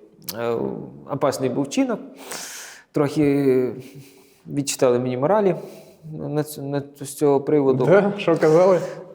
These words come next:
Speaker 1: Каже, «Те-, каже, тебе ж бити можуть, нащо ти сам поліз? Треба було щ-, треба було щось інше придумати». Але часу думати не було. В цілому, так, особисто командир бригади приїжджав, е, вручив медаль від себе.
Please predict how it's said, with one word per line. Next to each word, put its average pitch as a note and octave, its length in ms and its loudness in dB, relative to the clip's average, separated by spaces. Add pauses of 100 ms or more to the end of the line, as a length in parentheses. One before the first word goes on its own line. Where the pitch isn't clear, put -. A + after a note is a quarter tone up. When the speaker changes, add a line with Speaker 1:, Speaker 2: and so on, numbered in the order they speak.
Speaker 1:
Каже, C4+ 240 0
«Те-, A#3+ 240 2
каже, A3+ 240 2
тебе A3 220 2
ж D#3 120 2
бити E3+ 280 2
можуть, C#3+ 340 -2
нащо D#3 240 0
ти D3+ 60 -2
сам B2 280 -2
поліз? A#2+ 380 -4 (320)
Треба C3 200 0
було C3 180 2
щ-, B2 220 -6
треба C3+ 200 0
було C3+ 120 2
щось B2 260 -6
інше A2 220 -10
придумати». E2 440 -12 (300)
Але F#2+ 160 -10
часу A#2+ 300 0
думати A2 280 -4
не A2 80 -6
було. G2+ 200 -10 (2000)
В - 80 -20
цілому, A#2+ 520 0 (120)
так, - 180 -2
особисто G3 400 0
командир D#3+ 320 0
бригади C3+ 400 0
приїжджав, A#2+ 540 0 (640)
е, B2 40 -8 (680)
вручив A#2+ 400 -2
медаль A2+ 320 0
від G#2 260 -8
себе. G#2 280 -4